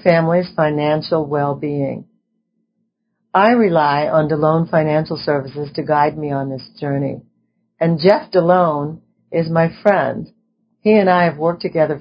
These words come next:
for years. He even helps care for my father's finances. For information about your family's financial planning, contact Jeff DeLone at six one oh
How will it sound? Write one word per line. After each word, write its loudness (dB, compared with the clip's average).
for -10
years. -4
He 2
even 0
helps 0
care 2
for -6
my 0
father's 0
finances. -8
For 2
information 2
about 2
your 4
family's 0
financial -6
planning, -6
contact 2
Jeff 4
DeLone 2
at 0
six -2
one 4
oh -2